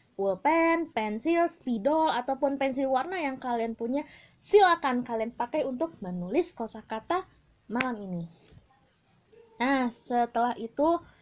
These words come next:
kalian bantu, to-, mohon bantu perkembangan YouTube channel saya dengan cara klik tombol subscribe yang ada di bawah,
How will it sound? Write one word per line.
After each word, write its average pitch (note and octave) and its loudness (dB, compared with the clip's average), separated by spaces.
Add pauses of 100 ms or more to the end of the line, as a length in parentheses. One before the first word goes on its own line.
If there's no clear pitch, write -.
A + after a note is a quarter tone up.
(180)
kalian C4 0
bantu, B3 -4
to-, C4+ 0
mohon C#4+ 0
bantu B3+ -2
perkembangan B3 -2
YouTube A#3 -4
channel A#3+ -6
saya C4 -4
dengan C4+ -2
cara C4 0 (320)
klik C4 0
tombol A#3+ 2
subscribe A3 -6
yang A#3 -2
ada A3+ 0
di A3 -2
bawah, G#3 2